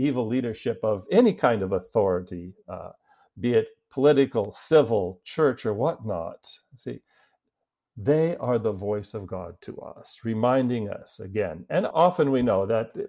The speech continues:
prophets anywhere, it's gonna cost them their life. At least that's what the bi-, biblical examples are, and we certainly have secular examples, okay? But,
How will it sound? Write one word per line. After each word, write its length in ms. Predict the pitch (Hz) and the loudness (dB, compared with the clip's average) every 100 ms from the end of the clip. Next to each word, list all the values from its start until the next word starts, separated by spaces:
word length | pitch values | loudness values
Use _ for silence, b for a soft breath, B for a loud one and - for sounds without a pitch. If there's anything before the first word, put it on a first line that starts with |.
| - | 2
prophets 420 | 180 190 156 - | 2 4 2 0
anywhere, 400 | 165 127 104 160 | -2 0 0 -2
it's 260 | 240 - | -4 -8
gonna 180 | - 254 | 0 0
cost 280 | - 185 180 | 4 4 4
them 160 | 165 135 | 4 6
their 120 | 127 | 6
life. 420 | 110 90 95 - | 6 0 -6 -14
At 60 | 117 | -10
least 180 | 127 - | -8 -4
that's 220 | 107 - | -6 -6
what 120 | 104 | -10
the 100 | 98 | -10
bi-, 340 | - 113 - - - | -8 -6 -6 -8 -2
biblical 400 | 131 120 110 101 | 0 2 0 -2
examples 540 | 90 104 107 101 104 | -2 0 0 0 0
are, 200 | 101 110 | 0 -2
and 160 | 135 113 | -2 -4
we 80 | 110 | -4
certainly 360 | - - 104 | -4 -4 -4
have 180 | 98 98 | -6 -6
secular 400 | - 98 - 95 | -8 -10 -6 -6
examples, 720 | 92 95 90 85 92 - - 95 | -4 -4 -6 -6 -10 -14 -18 -20
okay? 280 | - 87 87 _ _ _ _ _ _ - | -20 -20 -20 _ _ _ _ _ _ -10
But, 560 | 107 139 107 - - | 0 0 0 -4 -14